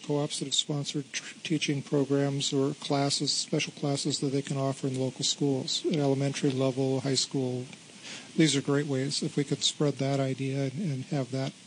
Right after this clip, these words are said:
happening in more places. Very effective way to get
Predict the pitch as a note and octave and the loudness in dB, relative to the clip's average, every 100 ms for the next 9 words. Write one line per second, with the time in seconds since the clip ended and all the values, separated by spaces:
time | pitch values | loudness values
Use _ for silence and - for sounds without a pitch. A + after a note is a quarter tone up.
0 | - F3 C#3 - C3+ C3+ C3+ C3+ - - | -6 -2 -2 -2 -4 -4 -2 -4 -4 -2
1 | C3+ C3+ D#3+ - - - - - - - | -2 -2 -2 -4 -6 -10 -14 -12 -12 -12
2 | - C#3+ C#3 C#3 C#3+ C3+ D#3+ B2 C3+ C3+ | 2 6 6 4 -2 -2 -2 -2 -2 0
3 | C3+ B2 D#3 | -2 -2 -4